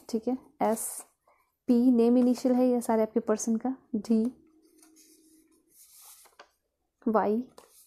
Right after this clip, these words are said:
एफ़। आपके एक सब्सक्रिप्शन से मुझे बहुत मोटिवेशन मिलता है, so प्लीज़ सब्सक्राइब ज़रूर कीजिए। यू सी, Who Will You Marry पे और भी बहुत सारी वीडियोज़ हैं, प्लेलिस्ट आप चेक कर सकते हो। यहाँ पे टी भी आया है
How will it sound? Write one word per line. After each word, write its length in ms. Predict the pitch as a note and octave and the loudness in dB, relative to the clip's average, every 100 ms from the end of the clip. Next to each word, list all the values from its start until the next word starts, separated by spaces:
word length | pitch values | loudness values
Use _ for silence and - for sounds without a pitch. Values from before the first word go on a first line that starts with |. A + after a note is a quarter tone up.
| _ _ _ _ _ _ _ - | _ _ _ _ _ _ _ -4
एफ़। 380 | A#3 A#3+ - - _ _ _ - - - - _ _ _ _ _ - | -2 -2 -10 -20 _ _ _ -20 -20 -20 -20 _ _ _ _ _ -4
आपके 240 | C4 C4 D4 | -2 2 0
एक 100 | C#4+ | 0
सब्सक्रिप्शन 480 | B3+ - A#3+ - A#3 | -2 0 -2 0 -2
से 120 | A#3 | 0
मुझे 180 | A3 G#3 | 0 -2
बहुत 340 | G#3 A#3 A#3 | -4 -4 -2
मोटिवेशन 420 | G#3+ G#3 G3+ G#3+ | 2 2 2 0
मिलता 260 | G#3 G3+ A3 | -4 -2 -4
है, 60 | |
so 100 | B3+ A#3+ | -4 -6
प्लीज़ 240 | - C#4 | -4 -2
सब्सक्राइब 420 | C4 - - A3+ | -2 -4 -2 -2
ज़रूर 280 | A3 G#3+ G#3+ | 2 0 0
कीजिए। 380 | G#3+ G3+ G#3 G#3+ _ - | -2 -6 -4 -8 _ -6
यू 220 | G#3+ A#3 B3+ _ | -2 -2 -4 _
सी, 300 | - - A3 B3+ - _ _ _ _ _ _ - | -16 -4 -2 -2 -6 _ _ _ _ _ _ -4
Who 180 | - D#4+ | 4 6
Will 200 | D#4 C#4 | 6 6
You 80 | C4 | 6
Marry 240 | A3 A3+ | 4 0
पे 60 | C4 | 0
और 200 | - A3 | 0 2
भी 160 | A3+ C4+ | 4 4
बहुत 260 | A#3+ A#3+ | 4 2
सारी 160 | B3 A#3+ | 2 2
वीडियोज़ 460 | A3 G#3+ A3 A3 | 2 2 2 2
हैं, 80 | C4+ D4 | -2 0
प्लेलिस्ट 440 | A3 G#3 A3 - | 2 2 0 -4
आप 100 | G#3+ | -8
चेक 200 | - G#3 | -4 -4
कर 100 | A3 | -4
सकते 360 | A3 A3+ - A#3+ | -4 -6 -6 -6
हो। 160 | B3 C4+ _ _ _ _ _ _ - A3+ | -4 -6 _ _ _ _ _ _ -6 -2
यहाँ 100 | A3 | 0
पे 120 | A#3+ | 0
टी 240 | - A#3+ | 2 2
भी 140 | A#3 A#3+ | 4 2
आया 160 | A3+ | 2
है 180 | A#3 | -2